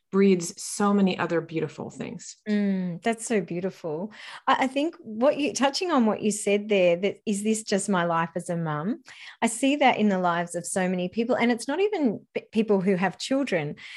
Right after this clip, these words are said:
Speaker 2: Sometimes it's, "Is this just my life, this grind of this career, or in
Speaker 1: Mm-hmm.
Speaker 2: this task, or in this relationship?" And there's a sense of hopelessness that starts to set in when we actually resign ourselves to the fact,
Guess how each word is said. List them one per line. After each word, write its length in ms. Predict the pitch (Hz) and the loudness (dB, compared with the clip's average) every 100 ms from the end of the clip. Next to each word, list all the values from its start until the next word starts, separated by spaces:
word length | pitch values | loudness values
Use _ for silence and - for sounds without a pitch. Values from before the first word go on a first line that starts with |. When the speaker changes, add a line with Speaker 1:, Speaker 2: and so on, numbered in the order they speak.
| - | -10
Speaker 2:
Sometimes 580 | - 254 254 254 226 208 | 2 6 6 6 4 4
it's, 120 | - - | 0 0
"Is 180 | 220 | 0
this 220 | 214 220 214 | 2 0 0
just 200 | 208 208 | -2 0
my 140 | 190 | 2
life, 260 | 180 175 170 | 2 0 0
this 140 | 185 180 | -6 -6
grind 400 | - 180 170 170 | -2 0 0 -2
of 100 | 165 | -4
this 180 | 160 - | -6 -4
career, 600 | - 170 220 202 147 180 - - 185 160 | -2 0 2 2 0 -4 -12 -6 -4 0
or 360 | 175 175 170 | 2 4 4
in 40 | 151 202 | 4 2
Speaker 1:
Mm-hmm. 40 | 185 | 2
Speaker 2:
this 180 | 170 | -2
task, 520 | - - 240 208 185 - | -8 0 2 2 0 -2
or 120 | - | 0
in 120 | 196 | 2
this 220 | 175 - | 0 -2
relationship?" 920 | 175 170 202 226 214 175 - 165 - - - - - _ | -2 0 0 0 -2 -4 -2 -4 -4 -10 -20 -18 -20 _
And 160 | 247 262 | 6 6
there's 140 | 269 | 4
a 60 | 269 | 0
sense 260 | 330 453 | -2 -2
of 80 | 415 | -4
hopelessness 840 | - 202 226 - 214 214 165 165 - | 0 0 0 -4 -4 -2 -4 -4 -4
that 160 | 185 | -4
starts 400 | - - 180 - - | -4 0 0 0 -8
to 100 | - | -10
set 340 | - 190 - | 0 0 2
in 340 | 214 208 190 190 | 0 2 2 2
when 220 | 202 247 | 2 4
we 200 | 277 262 | 2 2
actually 520 | 202 190 - 202 185 | 0 -2 -4 -2 -2
resign 460 | 175 175 180 180 180 | -2 -4 -2 -2 -2
ourselves 460 | 175 - 170 160 | -4 -4 -4 -4
to 80 | 180 | -6
the 100 | 170 | -6
fact, 340 | - 160 143 | -2 -4 -4